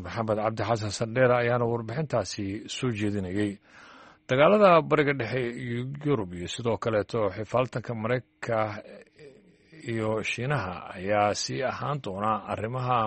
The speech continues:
muhiimka ah ee diblomaasiyiinta Maraykanka, iyadoo aan loo eegin cidda ku guulaysata doorashada madaxtinimada ee November. Madaxa xafiiska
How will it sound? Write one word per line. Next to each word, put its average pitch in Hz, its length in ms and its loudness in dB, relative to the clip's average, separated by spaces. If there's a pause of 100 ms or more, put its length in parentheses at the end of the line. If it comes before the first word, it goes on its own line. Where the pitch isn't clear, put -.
(260)
muhiimka 131 480 -4
ah 113 260 2
ee 117 160 -4
diblomaasiyiinta 107 1300 -6
Maraykanka, 107 580 -2 (480)
iyadoo 135 420 4
aan 113 260 0 (100)
loo 143 260 0
eegin 113 360 -4 (140)
cidda 143 300 0
ku - 180 -8
guulaysata 113 580 -4
doorashada 110 500 -2
madaxtinimada 110 800 -4 (360)
ee 104 220 0
November. 104 460 0 (520)
Madaxa 95 340 4
xafiiska 107 560 -4